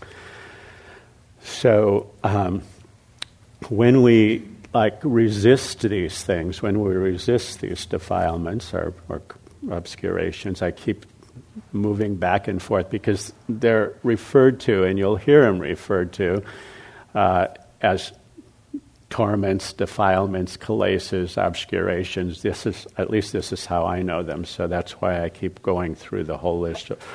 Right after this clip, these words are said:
over and over again. But when we encounter them and push against them,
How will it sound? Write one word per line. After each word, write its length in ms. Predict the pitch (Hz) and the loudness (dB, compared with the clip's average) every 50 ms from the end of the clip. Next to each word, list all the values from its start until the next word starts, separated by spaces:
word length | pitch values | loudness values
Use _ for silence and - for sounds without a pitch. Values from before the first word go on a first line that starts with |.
| - - - - _ - | -16 -18 -18 -20 _ -4
over 200 | 101 95 90 90 | -4 -2 -2 -2
and 100 | 85 87 | -2 -2
over 220 | 92 92 92 95 98 | -2 -2 -2 -4 -4
again. 240 | 92 92 87 90 | -6 -4 -4 -4
But 140 | 87 104 - | -2 -2 0
when 260 | 131 120 120 127 131 | 2 4 6 6 6
we 140 | 127 131 127 113 | 6 6 6 4
encounter 600 | 104 104 - - - 135 135 135 147 143 127 110 | 4 2 -2 -2 0 4 4 6 8 8 8 6
them 260 | 92 92 92 92 95 | 6 4 0 0 -2
and 140 | 95 92 92 | -2 -2 -2
push 320 | - - 127 117 - - | 0 0 0 0 0 -2
against 480 | 104 90 104 98 101 113 107 - - - | -4 -2 0 0 0 0 -2 -4 -4 -4
them, 260 | 98 80 76 82 | -2 -2 -2 -4